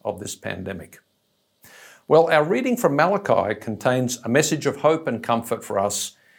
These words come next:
in these difficult times. In Malachi three, God's people are experiencing a form of distress. It's a bit different to the distress of our day, but I think the lessons still apply. The problem for the people in Malachi three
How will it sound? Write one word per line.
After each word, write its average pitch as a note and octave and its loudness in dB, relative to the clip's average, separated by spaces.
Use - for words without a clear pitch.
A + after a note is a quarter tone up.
in A#2 0
these A2+ 2
difficult - -8
times. - -12
In B2+ 0
Malachi G3+ 4
three, D#3+ 0
God's F#3+ 2
people D#3+ -2
are C3 4
experiencing C3 -4
a - -8
form E3 -4
of - -12
distress. B2+ -2
It's F#3 -4
a F3+ -2
bit C#4 -6
different A3+ -2
to E3 -4
the D3+ -6
distress D3 -4
of C3+ 0
our C#3 4
day, A#2 0
but D3+ -4
I F3+ 2
think D4 -4
the F#3 2
lessons F3+ 2
still - -2
apply. G#2+ -4
The C#3 -2
problem B3+ 2
for G3 -6
the E3 0
people D3+ -2
in A#2 -2
Malachi B2 2
three F3 -2